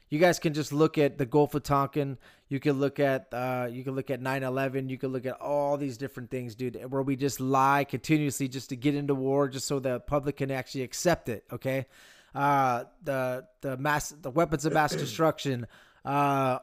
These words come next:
all this different stuff that got us into war. So you guys see how we lie, dude. And you could see also, like,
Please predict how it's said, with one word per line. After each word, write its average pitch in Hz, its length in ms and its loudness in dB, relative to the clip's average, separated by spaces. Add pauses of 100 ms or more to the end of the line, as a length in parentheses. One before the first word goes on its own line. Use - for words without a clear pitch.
all 233 200 4
this 190 200 0
different 156 280 -4
stuff 143 260 0
that 139 100 0
got 135 180 0
us 135 160 -6
into 139 180 0
war. 123 160 0
So 151 140 -4
you 175 60 -4
guys 190 220 6
see 180 200 0
how 143 140 6
we 135 140 2
lie, 131 300 4
dude. 117 220 -4
And 135 240 -4
you 165 100 -2
could 170 180 -2
see 160 440 0 (280)
also, 190 400 4
like, 151 360 4